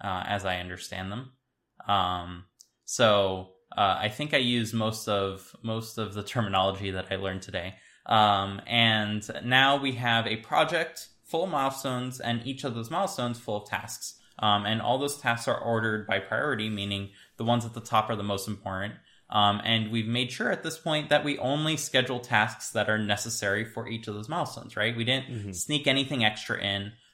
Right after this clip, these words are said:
Speaker 1: um, and everything that, uh, we discovered along the way, we might insert into those milestones, we might not, um, and that kind of happens afterwards.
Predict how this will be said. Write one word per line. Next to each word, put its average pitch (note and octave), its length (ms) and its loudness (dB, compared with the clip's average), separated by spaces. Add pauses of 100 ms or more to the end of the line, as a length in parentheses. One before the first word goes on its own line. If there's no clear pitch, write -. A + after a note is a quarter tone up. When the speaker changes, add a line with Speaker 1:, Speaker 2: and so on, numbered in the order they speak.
(100)
Speaker 1:
um, G#2 320 4
and A2 160 2
everything A2+ 640 0
that, F#2+ 320 2 (340)
uh, F#2+ 460 4 (100)
we A2 460 0
discovered A#2+ 480 -2
along G#2+ 220 2
the G2+ 60 -2
way, F3+ 240 6
we C#3+ 140 -2
might B2 300 2
insert C3 340 -6
into C3 220 -6
those C#3 160 -6
milestones, D3 420 -4
we B2 100 -4
might G#2+ 300 -2
not, G2+ 380 -2 (200)
um, G2 360 0
and G2 480 0
that G2+ 320 -2
kind G#2 120 -4
of F#2 60 -4
happens F#2 500 -6
afterwards. - 680 -12